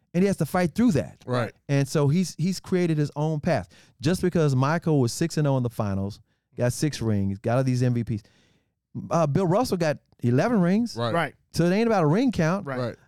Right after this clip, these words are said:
Speaker 1: LeBron's been to, I, I was saying most phenomenal thing Bro-, LeBron
Speaker 2: He's
Speaker 1: ever did
Speaker 2: been
Speaker 1: was
Speaker 2: to
Speaker 1: go
Speaker 2: ten finals.
Speaker 1: ten finals.
Speaker 3: Ten.
Speaker 1: At one point, like, nine in a, eight in a row.
Speaker 2: Right.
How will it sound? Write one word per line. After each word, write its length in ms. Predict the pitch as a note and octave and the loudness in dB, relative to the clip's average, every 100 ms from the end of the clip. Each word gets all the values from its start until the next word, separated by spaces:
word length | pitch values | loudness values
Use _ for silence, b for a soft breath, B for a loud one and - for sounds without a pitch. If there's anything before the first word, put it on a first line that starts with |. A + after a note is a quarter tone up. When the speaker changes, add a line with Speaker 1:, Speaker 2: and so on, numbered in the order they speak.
| - | -2
Speaker 1:
LeBron's 540 | C#3 C3 F3+ A#3 A3 C#3 | 0 2 0 2 0 0
been 240 | A#2+ A#3+ | -2 -2
to, 140 | A3+ - | -4 -4
I, 320 | E3 A#3+ - | -2 -2 -2
I 40 | A3+ | -2
was 160 | E3+ | -2
saying 140 | F3+ D#3+ | -2 0
most 200 | D#3 - | -2 -2
phenomenal 340 | C#3 E3 E3+ | -2 -2 -2
thing 180 | D#3 D#3+ | -2 -2
Bro-, 160 | B2 D3+ | -2 -4
LeBron 300 | C3 C3 E3+ | -2 -2 0
Speaker 2:
He's 60 | |
Speaker 1:
ever 120 | D#3+ D#3 | 0 2
did 60 | |
Speaker 2:
been 60 | B2+ | 0
Speaker 1:
was 100 | A2 | -2
Speaker 2:
to 60 | G#2 | -2
Speaker 1:
go 180 | E3 - - | -2 -4 -12
Speaker 2:
ten 220 | D3 B2+ | -10 -10
finals. 220 | A#2+ G#2+ | -8 -2
Speaker 1:
ten 140 | E4 F4+ | -2 0
finals. 400 | E4 D#4+ F#3+ A#2 | 0 2 0 -2
Speaker 3:
Ten. 240 | - F#3 | -2 2
Speaker 1:
At 100 | A3+ | 2
one 220 | B3+ D#4 | 2 2
point, 240 | - C4+ A#3 | 2 0 2
like, 160 | G#3+ D3 | 0 2
nine 360 | D#3+ C4 C#4 | 2 2 2
in 120 | A#3 | 2
a, 100 | E3 C#3+ | 2 0
eight 80 | A3 C4 | 0 0
in 60 | |
a 40 | F3 | 2
row. 380 | E3 D4 D#3 - | 2 2 0 -4
Speaker 2:
Right. 220 | B2 A#2 | -2 -2